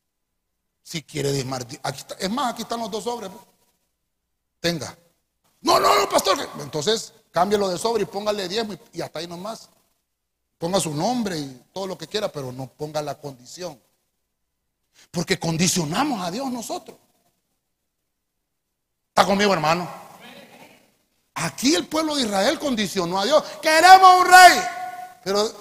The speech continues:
Señor, le dijo, "No necesitan rey, hombre. Pero queremos uno. Todas las naciones tienen menos nosotros". Bueno, escojan uno. Escogieron a Saúl.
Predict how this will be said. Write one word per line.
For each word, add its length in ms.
Señor, 240
le 120
dijo, 100
"No 160
necesitan 600
rey, 360
hombre. 840
Pero 280
queremos 480
uno. 280
Todas 180
las 140
naciones 360
tienen 220
menos 260
nosotros". 540
Bueno, 320
escojan 460
uno. 300
Escogieron 400
a 80
Saúl. 280